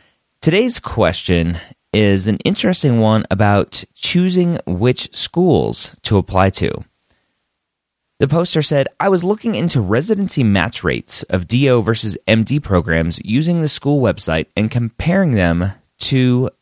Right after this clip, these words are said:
N R M P. I noticed that the twenty sixteen data for D O match rate was eighty point three percent versus ninety-three point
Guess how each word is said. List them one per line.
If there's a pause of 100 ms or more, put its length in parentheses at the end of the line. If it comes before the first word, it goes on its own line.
(160)
N
R
M
P. (1000)
I
noticed
that
the
twenty
sixteen
data
for
D
O
match
rate
was (140)
eighty
point
three
percent
versus
ninety-three
point